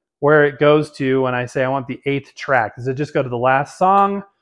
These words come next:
It knows that the five tracks on this record plus three equal eight, which is pretty darn amazing. So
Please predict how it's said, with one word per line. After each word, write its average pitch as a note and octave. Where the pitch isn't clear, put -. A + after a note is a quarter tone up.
It F#3+
knows F#3
that D#3
the D3+
five F3+
tracks F#3+
on D#3
this F3
record D#3+
plus E3
three F#3
equal F#3
eight, G3+
which D3+
is D#3
pretty G#3
darn D#3+
amazing. C#3
So D#3